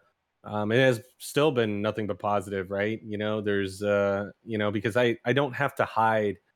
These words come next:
what I'm going through. If there's days where, um, I wanna talk about shit on stream and just, just chat about things, I'm going through a tough space, um, I can do that because people understand and know what I'm going through, and I, and I think it's, it's important to talk about it. And it's almost like mental therapy for me to go on there and talk about it,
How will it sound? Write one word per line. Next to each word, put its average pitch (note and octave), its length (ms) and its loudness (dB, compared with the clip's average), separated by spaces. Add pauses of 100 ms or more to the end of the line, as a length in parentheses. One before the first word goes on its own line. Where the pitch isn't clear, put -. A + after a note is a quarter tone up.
(200)
what A2+ 100 0
I'm G#2+ 100 -2
going G#2+ 280 0
through. G2+ 160 -6
If F#2+ 60 -10
there's G#2 200 -6
days A2+ 400 0
where, G#2 340 2 (360)
um, G2+ 180 -4
I G#2 60 0
wanna A#2 200 2
talk G#2+ 220 2
about A2 180 4
shit A2+ 160 2
on G#2+ 140 2
stream A2+ 300 4
and A2+ 80 4
just, G#2 180 0
just A2+ 200 2
chat G#2+ 220 0
about A2+ 300 2
things, A#2+ 300 2
I'm G#2 120 0
going G2+ 220 -2
through G2+ 140 -8
a F#2+ 40 -10
tough G2+ 200 -8
space, A2 440 -8 (340)
um, G#2+ 560 -2
I C3+ 80 -2
can G#3 160 0
do G#3 180 -4
that C#3+ 180 4
because A#2+ 180 -8
people F3+ 280 0
understand D#3 440 0
and C3+ 80 4
know C3 100 4
what C3+ 100 4
I'm B2+ 100 0
going B2 240 4
through, B2+ 100 -4
and A#2 100 0
I, A2+ 160 0
and A#2 140 0
I A#2 80 4
think A#2 220 -4
it's, - 320 -10
it's G#2+ 180 -8
important G#2+ 460 0
to G2+ 40 -8
talk G2+ 260 2
about G2+ 240 2
it. G#2 120 2 (320)
And A#2+ 100 2
it's B2 140 2
almost D3 240 4
like B2+ 120 4
mental A#2+ 280 2
therapy A#2 400 4
for A2 140 -2
me B2+ 160 4
to C3 80 2
go G#2+ 160 4
on G#2+ 180 4
there G2+ 140 2
and G2 100 -2
talk G2+ 260 2
about G2+ 260 0
it, A2 140 -4